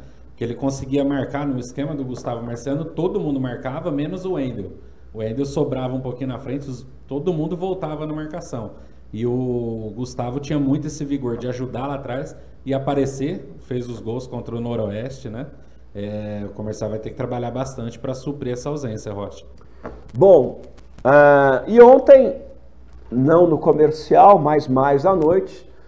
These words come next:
Speaker 2: mantendo contato com uma fonte minha, é, evidentemente pessoa ligada ao Comercial, um dirigente muito próximo, me disse que o Comercial vai apenas contratar para uma posição. Viu, Milton? Obrigado aí, Didimon.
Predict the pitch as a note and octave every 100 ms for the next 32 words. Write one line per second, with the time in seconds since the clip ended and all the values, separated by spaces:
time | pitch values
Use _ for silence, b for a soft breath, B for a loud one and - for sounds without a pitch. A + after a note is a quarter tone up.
0 | b - C#3 D3+ D3 D3 D3 C#3 B2+ A#2
1 | - C3 B2+ C#3+ - C#3+ D3 G3 F3 E3+
2 | F#3+ - - - - G#2+ G2+ F2+ - A2
3 | A2 G#2 G2+ F#2 F2 - - G2 G#2+ G2+
4 | G2 G2+ C3 C3+ C#3 - F3 F#3+ - B
5 | B B B B - A#2 A2 B2 A#2+ A2+
6 | G#2+ - G2+ A2+ A#2 E3+ F3 E3 E3 -
7 | F3 - B B B - A3+ D#3+ E3 E3
8 | F#3 F#3 - D3 D#3+ D3 D#3+ D#3 D#3 E3
9 | E3+ - F3 F3 F3+ D#3+ - D3+ D#3+ E3+
10 | E3+ D#3+ - F#3 A#3+ A#3+ F#3+ D#3 - D#3+
11 | D#3 D#3+ A#2 D2+ - B B - A#2+ F3
12 | E3+ E3 D3+ D3 C#3+ D3 C#3+ C#3+ C#3 C#3
13 | C3+ A2+ D#2+